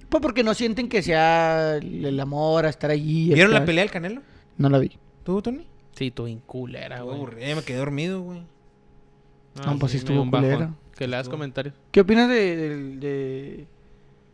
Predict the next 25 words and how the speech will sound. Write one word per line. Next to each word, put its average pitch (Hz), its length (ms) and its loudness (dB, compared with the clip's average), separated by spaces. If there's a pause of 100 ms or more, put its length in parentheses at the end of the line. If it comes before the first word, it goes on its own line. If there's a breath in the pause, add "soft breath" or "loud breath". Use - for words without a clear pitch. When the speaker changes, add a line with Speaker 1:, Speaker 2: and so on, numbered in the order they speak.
(100)
Speaker 2:
¿De - 80 -14
qué, - 120 -10
Speaker 1:
Ay, 135 40 -2
Speaker 2:
güey? 135 160 -2
Speaker 1:
ay, - 120 -4
pinche 185 320 -2
Víctor. 180 340 -2
Speaker 3:
<laughs> 202 1000 2
Speaker 1:
Aquí 202 220 -4
no 214 80 -2
en 214 80 0
los 226 140 0
comentarios 208 420 0
del 202 140 0
público 202 420 -4
dice, 196 280 -4 (340 loud breath)
"La 170 100 -2
neta, 202 240 0
no". 175 280 -4 (460)
Ay, 190 220 -2
la 175 100 -4
verga, 180 220 -4
ya 175 80 -6
lo 180 100 -6
borré. 156 240 -8